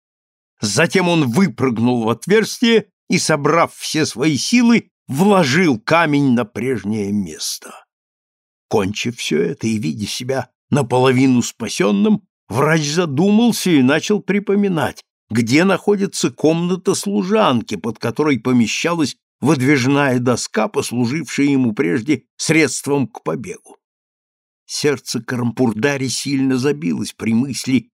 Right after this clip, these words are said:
о нынешнем обитателе этой комнаты. Он снова зажёг спичку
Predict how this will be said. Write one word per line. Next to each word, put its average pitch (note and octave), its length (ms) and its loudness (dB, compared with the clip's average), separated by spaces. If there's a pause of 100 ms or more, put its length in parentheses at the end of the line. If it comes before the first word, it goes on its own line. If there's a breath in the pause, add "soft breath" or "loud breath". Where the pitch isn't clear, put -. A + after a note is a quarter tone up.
(100)
о A2+ 100 -2
нынешнем A#2+ 720 0
обитателе A2 800 -8
этой F2 260 -14
комнаты. - 800 -18 (600)
Он C#3+ 140 2
снова C#3 500 2
зажёг B2+ 440 -2
спичку - 680 -6